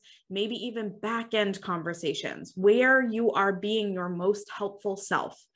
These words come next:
where you are choosing to strategically invest your time in building relationships. So while it's true that you can be on multiple platforms and you can have that omnipresence that a lot of marketing gurus will talk about,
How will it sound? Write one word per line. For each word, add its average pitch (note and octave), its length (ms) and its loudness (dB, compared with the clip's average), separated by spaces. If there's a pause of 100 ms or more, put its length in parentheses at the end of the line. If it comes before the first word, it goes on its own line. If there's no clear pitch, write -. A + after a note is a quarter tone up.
(400)
where A3+ 240 6
you B3+ 200 4
are A3+ 100 6
choosing A#3 640 0
to G#3 120 -2
strategically G#3 1080 0
invest F#3 440 -4
your G#3 100 4
time F#3 680 -2
in G3 160 -4
building F#3+ 520 0
relationships. E3 1000 -8 (420)
So G#3+ 160 2
while G#3 260 4
it's D#4 180 -2
true D4 200 0
that C4+ 140 -4
you G#3+ 80 -4
can F#3 340 -6 (140)
be A#3 320 0
on F3 240 0
multiple D#3+ 400 -4
platforms E3+ 880 2
and G3+ 160 2
you G3 80 4
can G3 140 0
have A3 280 0
that G3+ 280 0
omnipresence G3+ 1080 -2
that F#3+ 100 -2
a F3+ 40 -4
lot F3+ 180 -2
of F#3 120 -4
marketing F#3+ 400 -4
gurus G3 580 0
will F3+ 120 -8
talk G3+ 280 -6
about, E3 440 0